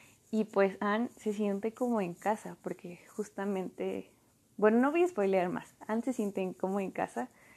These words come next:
Diana no, se siente como muy fuera de lugar. <laughs>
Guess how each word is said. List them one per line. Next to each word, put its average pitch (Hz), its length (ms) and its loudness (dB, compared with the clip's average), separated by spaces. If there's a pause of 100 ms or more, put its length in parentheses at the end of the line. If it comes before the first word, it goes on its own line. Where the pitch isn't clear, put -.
(220)
Diana 185 580 -2 (160)
no, 190 500 -2
se 226 80 -2
siente 202 320 -6
como 202 480 -2 (100)
muy 185 360 -6
fuera 185 400 -2
de 180 100 -2
lugar. 165 380 -8 (320)
<laughs> 185 80 -6